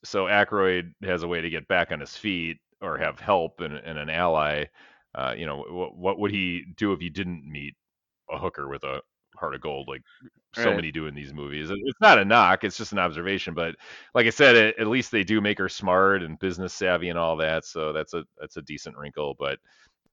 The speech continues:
Speaker 1: it's lucky that Aykroyd ended up with her. <laughs> I mean, like, 'cause, 'cause otherwise, I, I don't know where this movie would have gone. He, he
Speaker 2: <laughs> Right.
Speaker 1: wouldn't have, he wouldn't have been able to do half the stuff he does if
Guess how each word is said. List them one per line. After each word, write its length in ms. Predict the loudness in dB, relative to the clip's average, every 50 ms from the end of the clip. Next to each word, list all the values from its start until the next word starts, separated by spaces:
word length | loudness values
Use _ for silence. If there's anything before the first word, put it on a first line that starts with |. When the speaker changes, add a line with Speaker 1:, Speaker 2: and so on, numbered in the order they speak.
| _ _ -8
Speaker 1:
it's 180 | -8 -4 -2
lucky 580 | 2 6 6 6 6 6 0 -2 0 0 0 0
that 320 | 0 2 2 2 0 -2 _ _ _ _ _ -6
Aykroyd 560 | -6 -6 -4 -2 -4 -2 -2 -4 -6 -10 -14 _ _ _ _ -12
ended 220 | -8 -8 -4 -4
up 140 | -4 -6 -6 _
with 140 | _ -16 -14
her. 260 | -12 -10 -8 -6 -4
<laughs> 40 | -4
I 40 | -4
mean, 120 | -4 -6 -4 _ -4 -4 -2 -4 -6 0 _
like, 180 | 0 0 0 -2 -2
'cause, 240 | -2 -2 -2 -6 -12 -16 -16 -16 -16 -2 6
'cause 100 | 8 10
otherwise, 400 | 12 12 12 12 12 12 10 8
I, 180 | 8 8 10 10
I 40 |
don't 100 | 10 8
know 60 | 10 10
where 80 | 8 8
this 140 | 8 6
movie 200 | 4 6 6 6
would 140 | 6 6 4
have 80 | 4 4
gone. 480 | 4 4 6 4 2 0 -4 -6 -8
He, 220 | -6 -6 -6 -4 6 6 6 6
he 100 | 6 0
Speaker 2:
<laughs> 60 | -4 -4
Right. 0 |
Speaker 1:
wouldn't 300 | -4 -6 -6 -8 -8 -8
have, 280 | -8 -6 -8 -10 -12 -18 _ _ _ _ _ _ _ _ -20 -18 -16 -14 -14 -16 -16 -20 _ _ _ _ _ _ _ _
he 100 | -10 -6
wouldn't 220 | -4 -2 -2 -2 -2
have 80 | 0
been 80 | 0 0
able 200 | 0 0 -2 -4
to 60 | -4 -4
do 60 | 0
half 200 | 2 0 0 0
the 60 | -4
stuff 200 | -8 -8 -8 -6 -6
he 80 | -6
does 240 | -4 -4 -4 -4 -6
if 100 | -8 -14